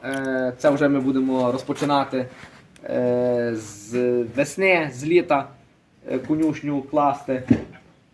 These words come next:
Бо то хоч свинарник нам класти, а хоч конюшню, то все рівно нам треба було то все робити. То вже у загальному будете бачити, який буде план конюшні, коли я почну її робити,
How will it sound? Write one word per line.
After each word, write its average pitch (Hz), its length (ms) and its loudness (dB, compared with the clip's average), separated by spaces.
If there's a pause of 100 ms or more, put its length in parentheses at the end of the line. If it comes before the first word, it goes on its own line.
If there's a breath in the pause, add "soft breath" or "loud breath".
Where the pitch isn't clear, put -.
(120)
Бо 131 120 -2
то 151 240 4
хоч 170 240 4
свинарник 185 580 6
нам 180 140 4
класти, 180 380 8
а 160 40 6
хоч 175 200 6
конюшню, 185 480 2
то 170 100 0
все 170 160 4
рівно 160 260 6
нам 151 140 2
треба 151 280 4
було 147 140 2
то 151 100 -2
все 151 220 4
робити. 160 400 2 (840)
То 139 920 0
вже 156 240 6
у 143 140 2 (540)
загальному 151 540 4 (260)
будете 151 280 0
бачити, 131 400 2
який 139 200 0
буде 131 200 0
план 139 300 0
конюшні, 180 480 -4 (460)
коли 147 180 4
я 139 100 6
почну 147 380 -2
її 139 160 4
робити, 156 560 2